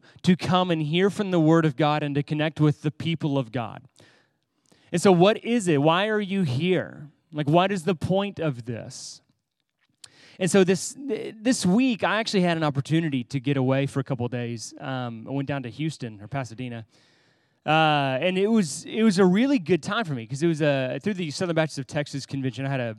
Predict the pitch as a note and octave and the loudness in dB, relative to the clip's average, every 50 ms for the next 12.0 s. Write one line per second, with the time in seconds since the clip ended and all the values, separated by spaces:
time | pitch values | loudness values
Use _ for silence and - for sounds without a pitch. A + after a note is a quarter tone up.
0 | - - - C#3+ B2+ A#2 A#2 A2 A2+ - - C3 B2+ B2 - - G3+ G#3+ A#3 G#3+ | -14 -16 -12 -10 -8 -8 -8 -8 -10 -12 -10 -10 -10 -8 -4 0 0 2 2 2
1 | D#3+ D3 C3 A#2+ - - B2+ C3 C3+ B2+ B2+ B2+ B2 A#2+ - C#3 C3+ C3 B2+ B2 | 2 2 2 0 -2 -6 -6 -6 -4 -4 -4 -4 -6 -6 -6 -4 -4 -4 -4 -4
2 | B2 A2+ G#2+ G#2 _ _ _ _ _ _ _ - A#2+ A#2+ A#2+ A2+ A2+ A2+ C3 C3 | -6 -8 -10 -14 _ _ _ _ _ _ _ -8 -6 -4 -4 -4 -4 -4 -6 -6
3 | B2+ A#2+ - B2 C3+ C3+ C3 - - B2 A2+ G#2 - - - _ _ _ _ _ | -6 -6 -4 -4 -2 -2 -4 -6 -8 -10 -10 -12 -14 -18 -20 _ _ _ _ _
4 | _ _ _ _ _ _ _ _ _ _ - D#3+ D#3+ D#3 D#3 D#3 C#3 - F#3+ A#3 | _ _ _ _ _ _ _ _ _ _ -6 -2 -2 0 0 2 2 4 4 4
5 | C4 C4+ - - F#3+ E3+ D#3 B2+ - E3 D#3+ - - - D3+ D#3 D3 - - C#3 | 2 0 -2 -2 -2 -2 -2 0 -2 -2 -2 -2 -2 -2 0 0 0 -2 -6 -6
6 | A#2 D3 C#3 B2 C3+ C3 C3 C#3+ D#3+ F#3 G#3 G3+ - - F3 E3 D#3 D3+ D3 C#3 | -4 -4 -2 -2 -4 -4 -4 -4 -4 -6 -8 -8 -6 -2 0 0 2 0 0 -4
7 | _ _ _ _ _ _ _ _ _ _ _ - C#3 C#3+ C#3+ C#3 C#3 C3+ C3+ - | _ _ _ _ _ _ _ _ _ _ _ -2 2 2 4 4 4 2 2 0
8 | D#3 C#3+ - F3 F3 E3 D#3+ D#3 D3+ D#3 D#3 D#3+ D#3 D#3 B2 B2 C3+ C3 B2+ B2+ | 0 0 2 2 2 2 2 2 2 2 2 0 0 0 -2 -2 -4 -4 -4 -6
9 | B2+ C3 - - C#3+ C3+ C3 C3 B2 A#2+ A#2 A2+ G2+ - - - - - A2+ G#2 | -8 -8 -8 -6 -4 -4 -4 -4 -4 -6 -8 -10 -14 -18 -20 -20 -20 -20 -20 -20
10 | A2+ A#2 - D#3+ D#3+ E3 E3+ E3+ - - D#3+ D3 - D3 D3+ F3 G#3 A#3 G3 - | -20 -4 -2 0 0 2 2 2 2 0 -2 -2 0 2 2 2 2 0 0 0
11 | D3 B2+ C#3 - E3 D#3+ D#3+ E3+ D3+ - F3 E3 E3 E3+ E3+ F3 F3+ E3 C3 A#2 | -2 -2 0 2 2 0 0 0 0 0 2 2 2 0 -2 -4 -4 -6 -8 -8